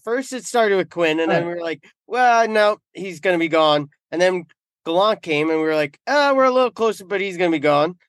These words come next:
Speaker 2: Right. And, and it's just, I think it's, it's so meme, like, worthy with Gallant that he gets chased from all the teams that he's coached, and
Speaker 1: Do you
Speaker 2: that
Speaker 1: think he's getting another job?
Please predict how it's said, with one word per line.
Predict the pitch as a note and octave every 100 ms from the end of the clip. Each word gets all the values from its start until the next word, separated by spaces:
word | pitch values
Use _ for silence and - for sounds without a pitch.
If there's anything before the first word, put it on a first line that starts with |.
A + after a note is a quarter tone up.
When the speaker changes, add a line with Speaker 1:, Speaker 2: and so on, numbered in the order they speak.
| _ _ _ _ -
Speaker 2:
Right. | E3 C#3 - _ -
And, | F3 E3+ E3+
and | E3 D#3+ D#3+ D3+ _ _ _ -
it's | A#3
just, | D4+ -
I | F3
think | F#3+ C#4 B3
it's, | D#3+ - - _
it's | F3 F3
so | - F#3
meme, | D#3+ D3+ D3+ D#3+ E3+ -
like, | D3 D3+ D3
worthy | D#3 D#3+ E3 E3+ D#3 D3+
with | D3+ C#3 - _ _ _ _
Gallant | D3+ C#3+ C3 C3+ C#3 C#3 D3
that | C3+ B2 A#2 - -
he | C#3+
gets | C#3+ C#3 B2+ -
chased | - D3 C#3+ -
from | - C#3 B2 B2+ - -
all | C3
the | C#3
teams | D3 D3 C3+
that | C3+
he's | C3 B2+ B2 - - _
coached, | - C3 C#3 C#3 - _
and | C#3+ C#3
Speaker 1:
Do | C#3
you |
Speaker 2:
that | C3+
Speaker 1:
think | A#3+ B3+
he's | C4 F3
getting | G3 G#3
another | F#3 F3 E3+ D3
job? | B2 B2 G#3